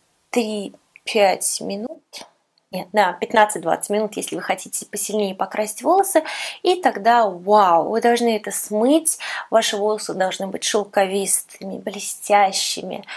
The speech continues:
изумительно приятно пахнущими. И при этом они должны поменять свой оттенок. А, волосы реально приятные после, они какие-то такие наполненные,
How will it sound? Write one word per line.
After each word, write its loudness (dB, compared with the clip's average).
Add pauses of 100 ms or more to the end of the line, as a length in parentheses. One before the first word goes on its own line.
(360)
изумительно -2
приятно 0
пахнущими. 2
И -6
при -2
этом 2
они -2
должны -2
поменять -4
свой -2
оттенок. -6 (1080)
А, 2
волосы 2
реально 4 (280)
приятные 0
после, 0
они 0
какие-то -8
такие -6
наполненные, 2